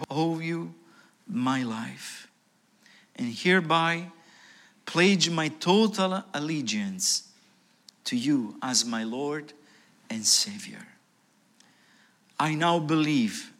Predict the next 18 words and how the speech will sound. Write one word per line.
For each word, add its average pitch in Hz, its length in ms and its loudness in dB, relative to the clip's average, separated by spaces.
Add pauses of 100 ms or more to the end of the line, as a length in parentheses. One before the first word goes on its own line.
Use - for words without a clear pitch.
that 131 200 -6
God 156 420 0 (520)
is 117 200 0
my 127 160 -2
heavenly 165 500 -2
Father - 560 -12 (880)
and 107 160 -4
that 117 140 -2
my 113 260 2
destiny 107 680 -4 (960)
is 113 520 -2 (760)
and 104 160 -4
lies - 680 -6 (480)
in 98 140 -6
heaven. 98 460 -12 (1200)
I 117 120 -4
thank 120 460 -4
you - 100 -16